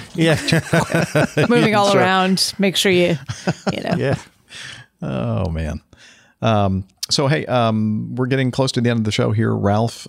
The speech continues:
Speaker 3: um, has a great question about C R J slides, L ten eleven pitch angle,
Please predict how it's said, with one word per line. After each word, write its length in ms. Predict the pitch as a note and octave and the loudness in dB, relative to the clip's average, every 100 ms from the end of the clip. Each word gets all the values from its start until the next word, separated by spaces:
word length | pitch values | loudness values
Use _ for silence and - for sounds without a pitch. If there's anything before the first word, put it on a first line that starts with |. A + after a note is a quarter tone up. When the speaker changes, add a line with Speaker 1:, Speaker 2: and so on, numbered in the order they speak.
| - | -4
Speaker 3:
um, 520 | G2+ F#2+ F#2+ F2+ F2+ | -2 0 0 0 -2
has 200 | - G2+ | 0 0
a 80 | G2 | 0
great 440 | E2+ F#2 G2+ A#2 - | 0 2 2 0 -2
question 380 | A2 G#2 A2 | -2 0 0
about 280 | G2+ F2+ - | 0 0 -2
C 220 | - D3+ | -2 0
R 160 | G#2+ G2+ | 2 2
J 240 | F#2+ G2 | 2 0
slides, 600 | G2 - F#2+ F2+ A2 A2 - _ - _ | 0 0 0 0 0 -2 -6 _ -20 _
L 140 | G2+ A2 | 0 2
ten 200 | A2 G#2+ | 2 2
eleven 340 | G#2 G2+ F2+ | 2 2 0
pitch 220 | G2 G#2+ | 0 -2
angle, 540 | - G2 G2 G2+ G2+ | -2 -2 0 0 0